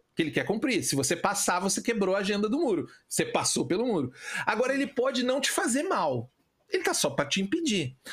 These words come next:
Agora, se o muro tem arame farpado, ele tem uma capacidade de te agredir. Então ele é uma ameaça maior.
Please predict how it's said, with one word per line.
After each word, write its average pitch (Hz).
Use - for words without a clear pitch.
Agora, 254
se -
o 320
muro 302
tem 220
arame 175
farpado, 180
ele 202
tem -
uma 214
capacidade 196
de -
te 202
agredir. 226
Então 156
ele 156
é 160
uma 175
ameaça 175
maior. 220